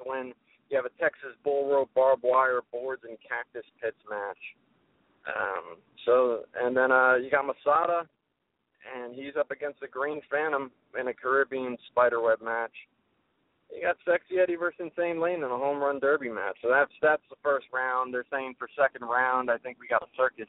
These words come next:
death match in there. My guess is that Devin Moore goes into that 'cause he loves fucking heights. Uh, he's, like, either just the best scaffold match worker or just,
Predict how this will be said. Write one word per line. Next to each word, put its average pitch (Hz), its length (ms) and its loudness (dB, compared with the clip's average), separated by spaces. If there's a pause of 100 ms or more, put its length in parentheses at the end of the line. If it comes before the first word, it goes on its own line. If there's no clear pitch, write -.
death 117 260 4
match 123 220 4 (100)
in 120 80 -12
there. 120 380 -4 (480)
My 113 100 4
guess 123 240 2 (100)
is 113 140 -20
that 113 160 -4
Devin 117 240 0
Moore 120 260 -2
goes 120 320 -4
into 117 220 -6
that 117 320 2
'cause 104 220 -8
he 107 180 -18
loves 120 420 2 (220)
fucking 127 340 -4
heights. 113 460 -6 (180)
Uh, - 220 -16 (240)
he's, 113 240 -14
like, 113 220 2
either 117 400 0 (1040)
just 147 240 2 (100)
the 139 80 -8
best 135 280 4 (240)
scaffold 131 440 0
match 123 320 -6
worker 127 540 -4
or 117 180 -8
just, 113 140 -20